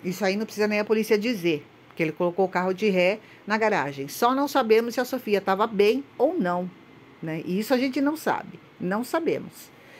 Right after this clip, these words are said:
Então a gente fica aí aguardando agora, ahn, digamos assim, ó, pra mim, pra você, que já são aí quatro meses que a gente, é, acorda e pensa na Sofia,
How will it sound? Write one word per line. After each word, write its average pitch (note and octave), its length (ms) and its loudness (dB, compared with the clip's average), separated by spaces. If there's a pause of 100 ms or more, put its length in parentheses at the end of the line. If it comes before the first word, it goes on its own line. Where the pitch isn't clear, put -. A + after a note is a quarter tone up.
(400)
Então F4 260 4
a F4 60 4
gente F4 260 0
fica E4 240 2
aí D#4 140 4
aguardando C#4 680 4
agora, A#3 880 4 (1080)
ahn, F#3 720 4 (480)
digamos A3+ 420 2
assim, F#3+ 540 -2
ó, D3 200 -2 (340)
pra C#4+ 220 4
mim, B3 580 2
pra G3 160 2
você, G3 880 6
que E3+ 240 -2
já F3+ 160 0
são F3 280 -2
aí F3 140 -2
quatro F3+ 400 -2
meses F3+ 760 -2
que - 100 -4
a E3 60 2
gente, E3 560 -2 (580)
é, D#3+ 120 0
acorda F3+ 680 2
e F3 80 2
pensa F3 520 -4
na E3 120 -4
Sofia, E3 680 -6